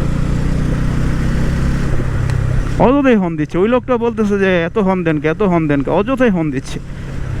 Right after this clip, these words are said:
তো চাইলে আপনারা মাস্টার সার্ভিস করাতে পারেন। আর যদি আপনাদের একান্তই মনে হয় যে মাস্টার সার্ভিস প্রয়োজন নাই, আমি রেগুলার বাইককে মেইনটেনেন্স করি, তাহলে আপনি বিশ পঁচিশ হাজার চালায়া অবশ্যই বাইককে একটা মেইনটেনেন্স করে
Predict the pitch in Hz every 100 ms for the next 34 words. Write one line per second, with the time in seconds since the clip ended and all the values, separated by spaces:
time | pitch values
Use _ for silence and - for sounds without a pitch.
0 | - - 240 269 269 285 294 262 277 254
1 | 214 - 226 247 233 254 247 202 156 147
2 | 151 185 214 240 233 254 233 220 233 277
3 | 285 277 254 233 233 233 220 226 220 226
4 | 214 247 247 226 175 180 - - - -
5 | - 170 190 196 220 220 202 214 202 214
6 | 220 196 - 165 185 - - - - 226
7 | 254 254 220 233 262 247 240 240 226 247
8 | 240 220 214 202 214 247 202 190 190 202
9 | 202 196 196 196 208 - 220 202